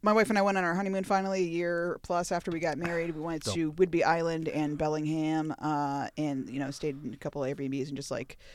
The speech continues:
Speaker 1: relaxed and did nothing. It was awesome. It was, like, the l-, least stressful trip I've ever taken in my entire life.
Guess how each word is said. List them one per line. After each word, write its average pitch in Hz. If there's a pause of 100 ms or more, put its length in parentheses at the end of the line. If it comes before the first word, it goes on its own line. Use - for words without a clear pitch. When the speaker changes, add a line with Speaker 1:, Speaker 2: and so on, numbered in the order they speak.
(480)
Speaker 1:
relaxed 165
and 165
did 156
nothing. 135
It 113
was 104
awesome. 131
It 165
was, 156
like, 151
the 160
l-, 151
least 214
stressful 185
trip -
I've 165
ever 151
taken 160
in 135
my 117
entire 147
life. 139